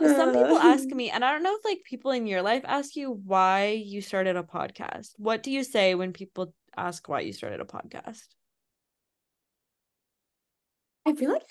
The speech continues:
Speaker 2: actually don't get asked why that often.
Speaker 1: Oh.
Speaker 2: I feel like if I were to get asked why,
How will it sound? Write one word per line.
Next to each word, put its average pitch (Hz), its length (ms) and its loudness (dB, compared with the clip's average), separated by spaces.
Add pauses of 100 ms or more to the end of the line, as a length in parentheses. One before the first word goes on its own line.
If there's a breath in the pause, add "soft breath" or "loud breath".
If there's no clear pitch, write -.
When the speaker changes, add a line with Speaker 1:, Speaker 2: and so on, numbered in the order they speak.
Speaker 2:
actually - 160 -6
don't 339 160 4
get 320 160 0
asked 226 320 -2
why 180 720 4
that 160 220 4
often. - 600 -2
Speaker 1:
Oh. 202 120 -10 (200)
Speaker 2:
I 247 100 6
feel 381 140 8
like 453 140 8
if 381 160 6
I 247 140 8
were 196 200 6
to 214 60 6
get 220 180 4
asked 202 360 -2
why, 165 800 2